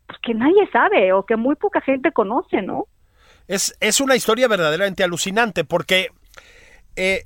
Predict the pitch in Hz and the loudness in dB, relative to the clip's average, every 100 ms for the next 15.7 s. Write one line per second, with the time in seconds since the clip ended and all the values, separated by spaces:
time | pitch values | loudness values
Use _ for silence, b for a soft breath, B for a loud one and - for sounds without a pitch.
0 | - 220 277 320 262 277 285 262 254 233 | -2 -2 0 -4 -2 -2 0 -2 -2 0
1 | 247 240 226 180 143 120 135 - _ _ | 2 2 2 2 0 -4 -10 -14 _ _
2 | _ _ _ _ _ _ - - 185 247 | _ _ _ _ _ _ -8 0 0 2
3 | 254 220 175 165 156 151 143 - 151 185 | -2 -2 -6 -8 -8 -6 -8 -8 -6 -4
4 | 175 147 202 - b b b b b - | -2 -4 -4 -8 b b b b b -20
5 | - 151 233 - - 113 135 175 208 - | -20 -6 -4 -4 -8 -8 -6 -2 -2 -2
6 | - 123 156 226 - 120 123 127 190 165 | -8 -10 -8 -8 -8 -6 -6 -4 -4 -4
7 | - - 98 107 123 117 123 190 214 117 | -6 -10 -12 -10 -6 -2 0 2 0 0
8 | - 220 247 120 110 117 101 113 117 117 | 2 2 2 -2 -8 -10 -10 -10 -10 -10
9 | 101 101 117 95 92 139 170 123 123 127 | -12 -14 -14 -14 -10 -6 -6 -4 -6 -6
10 | 120 98 - 131 185 135 104 120 107 147 | -8 -12 -8 -4 -4 -4 -6 -8 -4 0
11 | 202 202 117 98 156 127 113 92 143 - | 0 -2 -6 -4 -6 -4 -8 -10 -12 -14
12 | - B B B B B B - 190 202 | -20 B B B B B B 0 2 2
13 | - - 180 170 214 349 349 311 - 262 | -2 -4 -2 -2 -4 -6 -6 -6 -2 -2
14 | 285 247 185 143 127 160 190 - 180 - | -2 -4 -8 -8 -10 -10 -10 -8 -8 -6
15 | 165 131 - 117 214 - - | -4 -4 -6 -12 -12 -12 -14